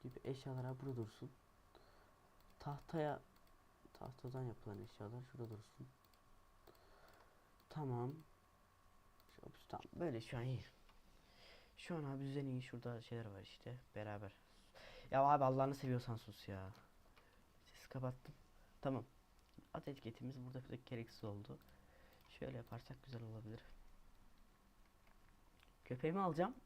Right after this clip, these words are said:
Köylü abi şey yapmıyor. Sesini biraz kısayım şu oyunun.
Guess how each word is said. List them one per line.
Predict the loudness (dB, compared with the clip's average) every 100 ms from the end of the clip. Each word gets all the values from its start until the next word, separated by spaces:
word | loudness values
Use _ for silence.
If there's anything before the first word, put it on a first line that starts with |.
| -20 -20 -20 -20 -16 0
Köylü | 8 10 10
abi | 8 6 2 -4 -16 -20 -20 -20 -18 -2
şey | 4 6
yapmıyor. | 6 2 -2 -2 -4 -18 -20 -20 -20 -20 -20 -20 -20 -20 -20 -20 -20 -20 -18 -12
Sesini | -8 -6
biraz | -4 -6
kısayım | -8 -8 -8 -4
şu |
oyunun. | -4 -4